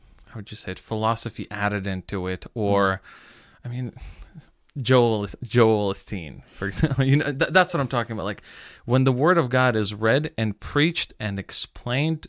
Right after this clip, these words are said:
Speaker 1: to the depth and the core of what it actually says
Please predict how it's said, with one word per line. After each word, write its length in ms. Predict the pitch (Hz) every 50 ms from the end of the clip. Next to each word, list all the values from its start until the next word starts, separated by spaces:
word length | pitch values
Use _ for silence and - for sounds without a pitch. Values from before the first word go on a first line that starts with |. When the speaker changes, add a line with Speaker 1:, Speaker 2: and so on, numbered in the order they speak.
| - _ -
Speaker 1:
to 400 | - 120 117 113 113 110 107 104
the 180 | 104 - 101 - _ _ _ _ - 117 113
depth 380 | 123 120 131 - - - - -
and 140 | - 110 104
the 60 | 98 -
core 380 | - - - 139 135 127 117
of 100 | 107 98
what 160 | 98 104 104 101
it 80 | 101
actually 500 | 101 98 104 - - - - 87 87 87
says 640 | - - - - 113 98 73 - - - - -